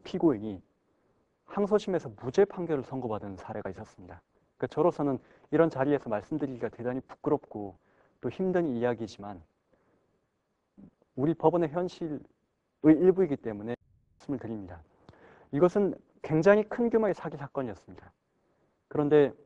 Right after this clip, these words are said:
어떤 사람은 구속이 돼 있었고 어떤 사람은 죄질이 약하다고 해서 구속이 돼 있지 않았습니다. 근데 이제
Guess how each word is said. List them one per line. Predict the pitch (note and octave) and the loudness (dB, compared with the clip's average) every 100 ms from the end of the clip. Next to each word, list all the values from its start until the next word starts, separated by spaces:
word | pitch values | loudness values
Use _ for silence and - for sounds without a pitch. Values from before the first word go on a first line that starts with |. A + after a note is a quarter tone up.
| _ _ _ _ _ _ _ _ _ - _ _ _ | _ _ _ _ _ _ _ _ _ -20 _ _ _
어떤 | C3 - | 4 8
사람은 | F3+ G3 F#3+ F3 | 10 10 10 8
구속이 | - C#3+ D#3 | 0 -4 -2
돼 | B2+ | -2
있었고 | G2+ A2 - A2+ F2+ _ _ _ | -4 -10 -8 -8 -8 _ _ _
어떤 | B2 B2+ E3+ | 0 4 4
사람은 | F3+ F3+ E3 D#3 C#3+ - | 8 6 6 2 0 -6
죄질이 | - - C3 D#3+ C#3+ | -14 0 0 2 -2
약하다고 | F#2 - C#3+ C3 G#2+ | -4 -6 -4 -4 -4
해서 | F#2 - F#2 | -10 -12 -16
구속이 | - A#2 A2 | -14 -14 -14
돼 | F#2+ G#2+ | -10 -10
있지 | F#2+ | -10
않았습니다. | G2+ F#2 - F2+ F2+ - _ _ _ _ _ _ _ | -12 -14 -16 -18 -18 -20 _ _ _ _ _ _ _
근데 | C#3+ D3 | -6 0
이제 | D#3+ | 0